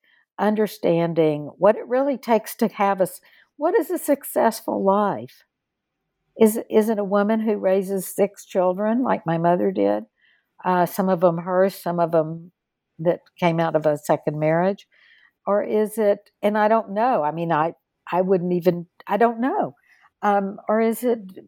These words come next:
winning a Pulitzer or a Nobel Prize? Is it writing a great novel or raising a great kid? What, what is success?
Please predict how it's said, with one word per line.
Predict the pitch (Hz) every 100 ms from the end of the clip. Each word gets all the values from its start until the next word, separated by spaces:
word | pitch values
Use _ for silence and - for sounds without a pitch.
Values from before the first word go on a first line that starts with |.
| _ _ _ _ _ _ 494 _ 403 _ _ _ _ 277 _ _ _ _ _ _
winning | 214 220 247 247
a | 240
Pulitzer | - 277 294 277 - 139 139 123
or | 185 196
a | - 202
Nobel | 214 233 233 254 294
Prize? | 294 160 131 - 127 -
Is | 180 220
it | - _ _ _ -
writing | 202 214 220
a | 208
great | 202 208 202 175
novel | 185 190 208 247 254 247
or | 196
raising | 202 196 202 196 196
a |
great | 180 202 208 208
kid? | - 277 208 - _ _ _ _ -
What, | 180 214 214 - _
what | 175 220 240 220
is | 208 - _ _ _ _ _ _ _ - -
success? | - 220 - 233 160 113 - -